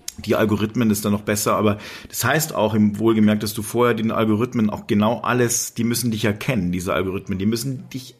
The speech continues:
durch, was heißt das? Die müssen, die, die, die müssen den Kasi in jeder Lebenslage kennen. Ja, äh, wie du reagierst, wie du dich verhältst, was du in diesem Moment, äh,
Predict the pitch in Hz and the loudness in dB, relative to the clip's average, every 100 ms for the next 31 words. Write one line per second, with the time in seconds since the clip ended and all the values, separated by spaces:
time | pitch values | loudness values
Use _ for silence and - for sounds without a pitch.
0 | - 170 185 - - _ _ - - - | -4 2 2 0 -18 _ _ -20 -16 -6
1 | 147 - 113 - 80 - - - - - | -2 0 0 -2 -6 -8 -12 -16 -8 0
2 | 131 180 208 - 139 123 127 110 131 131 | 4 4 2 -2 -6 -2 -2 -4 -6 -4
3 | 135 147 214 254 202 156 147 131 143 127 | 2 4 4 4 2 2 0 2 4 4
4 | 117 110 143 160 127 131 160 117 101 101 | 2 4 4 4 4 2 0 0 0 0
5 | - 90 76 92 104 - 147 120 120 151 | -4 -4 -4 -2 -4 -2 0 0 -2 -2
6 | 160 127 135 123 117 113 107 - 123 139 | -2 0 2 2 2 0 0 -2 -4 -2
7 | 139 127 - 123 95 87 - - - - | -2 -2 -4 0 0 0 -4 -14 -18 -6
8 | - 120 135 131 120 135 139 120 110 107 | -2 0 0 0 0 0 2 4 2 2
9 | - 107 101 101 | 0 2 2 2